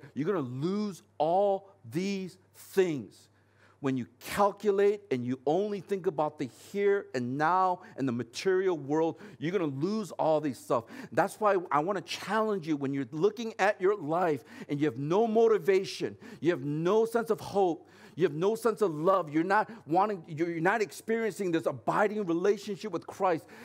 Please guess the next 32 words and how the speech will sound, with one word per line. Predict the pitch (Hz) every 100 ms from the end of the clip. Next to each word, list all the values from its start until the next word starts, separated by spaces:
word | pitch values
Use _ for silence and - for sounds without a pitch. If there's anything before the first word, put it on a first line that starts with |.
| -
it's | 165
because | 170 190 175 -
possibly | - 202 233 226 226 180 165 131 117 - -
you | 143 190
have | -
failed | - - 247 233 220 147 110 - -
to | - -
count | - 208 233 226
the | 226
cost | - 220 208 165 - - - 120 -
of | 165 131 131
not | 147 151 190 240 -
doing | - 240 240 208
these | 208 -
things, | - 202 170 139
of | 160 120 139
l-, | 143 139 - -
following | 226 240 240 247 208
Christ, | - - 190 165 139 - -
that | 175 160
now | 170 208
you | 202 185 202
are | 175
going | 165 196 214
through | 185 185
the | 170
things | 175 170 139
of | - 127
no | 139 180 175
hope, | 190 139 - _ _ _ _
no | 127 165 202
love | 196 160 131 110